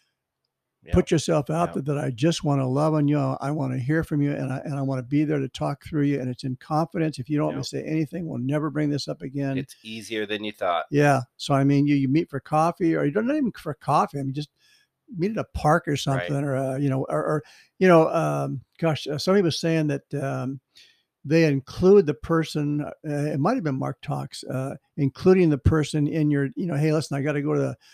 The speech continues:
Speaker 2: do some stuff at Home Depot. I gotta pick up
Speaker 1: Yeah,
Speaker 2: some stuff."
Speaker 1: take
Speaker 2: Like,
Speaker 1: 'em
Speaker 2: yeah.
Speaker 1: shopping.
Speaker 2: Yeah, c-, you know, "Can, you know, "Can I
Speaker 1: <laughs>
Speaker 2: come by and pick you up?" And, you know, I, I, I'm working on,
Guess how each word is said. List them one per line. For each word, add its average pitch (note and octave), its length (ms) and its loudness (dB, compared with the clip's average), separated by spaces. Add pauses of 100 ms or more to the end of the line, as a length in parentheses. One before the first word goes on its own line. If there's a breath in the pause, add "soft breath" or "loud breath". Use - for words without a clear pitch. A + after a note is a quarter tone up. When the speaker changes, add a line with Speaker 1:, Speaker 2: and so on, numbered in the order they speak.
(260 soft breath)
Speaker 2:
do D#3 80 2
some C#3 200 -4
stuff - 280 -2
at C#3 40 -4
Home C#3+ 280 0
Depot. C#3+ 280 0
I C3+ 120 0
gotta C3 120 -2
pick D3 220 4
up C#3+ 60 0
Speaker 1:
Yeah, D3 80 2
Speaker 2:
some C3+ 100 0
stuff." C#3+ 220 -6
Speaker 1:
take - 100 0
Speaker 2:
Like, C#3+ 80 -2
Speaker 1:
'em B2+ 100 -2
Speaker 2:
yeah. F#3+ 40 -4
Speaker 1:
shopping. C3 440 0
Speaker 2:
Yeah, E3 320 4
c-, - 200 -6
you F#3 80 0
know, D3 100 4
"Can, - 220 -4
you D#3+ 160 4
know, D#3+ 100 2
"Can - 140 -4
I F#3 60 -2
Speaker 1:
<laughs> - 0 -
Speaker 2:
come F#3+ 180 -4
by F#3 120 2
and D3+ 100 0
pick - 220 2
you D#3 100 0
up?" F3+ 180 -6
And, C#3+ 120 -4
you C#3 80 0
know, C#3+ 120 -2
I, C#3 400 -6 (480 soft breath)
I, C#3 120 -4
I'm C3 280 -2
working E3 340 2
on, C#3+ 480 -2